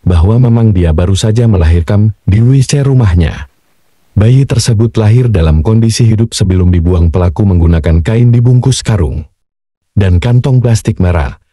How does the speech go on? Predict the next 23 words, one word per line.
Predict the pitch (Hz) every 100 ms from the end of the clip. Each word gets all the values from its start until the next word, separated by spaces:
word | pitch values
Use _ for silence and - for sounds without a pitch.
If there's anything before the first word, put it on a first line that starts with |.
| _
ungkap | 135 127 147 139
Kades | - 113 123 -
Syamsi | 123 117 143
Sabtu | 131 123 - 110
dua | 107
puluh | 110 123 117
enam | 120 123 123
Agustus | 117 120 - 131 - -
dua | - 135 139
ribu | 120 117
dua | 107 139
puluh | - 131 110
tiga. | 113 90 - - _ _ _ _
Syamsi | - 135 123 123 143
mengatakan | 101 87 80 78 95 110 - _ -
bahwa | 104 113 135 123
dari | 87 76
pengakuan | 95 90 80 92 90
R | 120 -
N | 131 123
ke | 101
dokter | 80 - 80
puskesmas, | 85 - 90 80 92 98 -